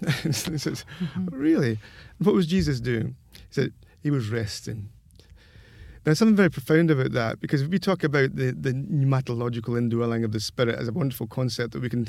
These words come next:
Speaker 1: have P H D seminars about. But Jean-Pierre says, "Jesus is my heart." And more than that, unlike most of us, Jesus is resting, 'cause Jesus wouldn't be resting in my heart. Most of the time he'd be anxious. <laughs>
Speaker 2: Right, working
Speaker 1: And
Speaker 2: really hard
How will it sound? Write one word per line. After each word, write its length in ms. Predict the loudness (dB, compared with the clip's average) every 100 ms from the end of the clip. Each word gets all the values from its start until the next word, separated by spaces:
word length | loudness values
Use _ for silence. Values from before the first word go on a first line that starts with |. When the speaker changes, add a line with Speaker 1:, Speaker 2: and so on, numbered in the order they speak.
| -4
Speaker 1:
have 220 | -6 -6 -6
P 160 | -6 -6
H 120 | -6
D 100 | -6
seminars 400 | -4 -2 -2 -4
about. 240 | -4 -4 -6 -20 -20 -20 -2
But 100 | 0
Jean-Pierre 500 | 4 2 2 2 4
says, 320 | 4 2 0 -4 -8
"Jesus 360 | -4 -2 -2
is 140 | -2 -2
my 180 | -2 -2
heart." 580 | -4 -4 -4 -4 -8 -18 -20 _ -4
And 100 | 0
more 200 | 2 2
than 160 | 0 0
that, 200 | -2 -4 -6
unlike 300 | -2 0 0
most 320 | 0 -2 -2
of 100 | -2
us, 240 | -2 -2 -6
Jesus 440 | -6 -6 -4 -8
is 100 | -4
resting, 360 | -4 -4 -6 -6
'cause 100 | -6
Jesus 300 | -4 -4 -2
wouldn't 160 | -2 -2
be 60 |
resting 300 | -2 -4 -4
in 80 | -2
my 160 | -2 -2
heart. 220 | -4 -4
Most 220 | -6 -6
of 60 | -8
the 40 |
time 140 | -6 -6
he'd 100 | -6
be 100 | -4
anxious. 420 | -4 -4 -2 -2 4
<laughs> 40 |
Speaker 2:
Right, 340 | 4 6 0 0
working 420 | 0 2 4 4
Speaker 1:
And 80 | 4
Speaker 2:
really 260 | 4 4
hard 260 | 2 2